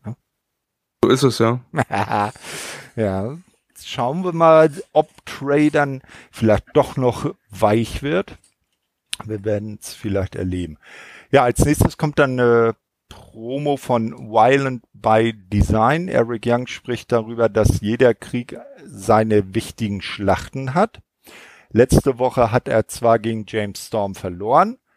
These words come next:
Speaker 1: aber dies war Dinas Schuld. Irgendwie hat immer Dina Schuld, fällt mir gerade so auf. Heute soll Dina gegen Chris Sabin Wiedergutmachung betreiben.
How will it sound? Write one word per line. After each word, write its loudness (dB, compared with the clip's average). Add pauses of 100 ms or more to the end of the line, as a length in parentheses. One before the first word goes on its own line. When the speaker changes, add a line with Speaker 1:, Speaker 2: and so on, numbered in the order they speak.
(140)
Speaker 1:
aber 4
dies -6
war 6
Dinas -2
Schuld. -6 (240)
Irgendwie 0
hat 2
immer 0
Dina -2
Schuld, -12
fällt -8
mir -10
gerade -2
so -12
auf. -8 (400)
Heute 2
soll 4
Dina 2
gegen -4
Chris -8
Sabin 2
Wiedergutmachung -2
betreiben. -8